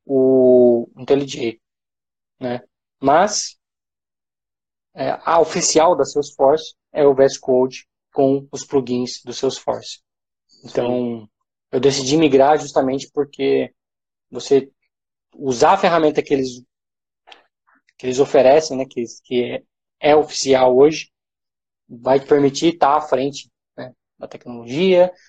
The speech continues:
Speaker 1: vai te permitir estar à frente, e o Lumine Cloud, isso mesmo, cara. É esse cara aí. Então, a minha recomendação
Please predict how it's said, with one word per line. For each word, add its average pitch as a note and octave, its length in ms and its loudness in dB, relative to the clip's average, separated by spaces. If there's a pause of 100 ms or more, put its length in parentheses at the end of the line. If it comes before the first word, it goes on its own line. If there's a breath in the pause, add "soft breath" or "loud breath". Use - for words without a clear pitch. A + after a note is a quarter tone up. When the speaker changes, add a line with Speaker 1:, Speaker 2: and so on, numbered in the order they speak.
(160 loud breath)
Speaker 1:
vai B2 140 -8
te - 80 -16
permitir C3+ 360 -2
estar C3+ 220 -2
à - 160 -8
frente, C#3 240 -6
e E3 80 -2
o E3 60 0
Lumine E3+ 220 -2
Cloud, B2+ 360 2
isso A#2+ 220 -14
mesmo, A#2 240 -8
cara. A#2 240 -18 (1040)
É B2+ 100 -20
esse B2+ 160 -14
cara - 200 -20
aí. B2 260 -10 (840 soft breath)
Então, C#3+ 920 2 (120)
a C#3 120 0
minha D#3 180 2
recomendação D#3 880 2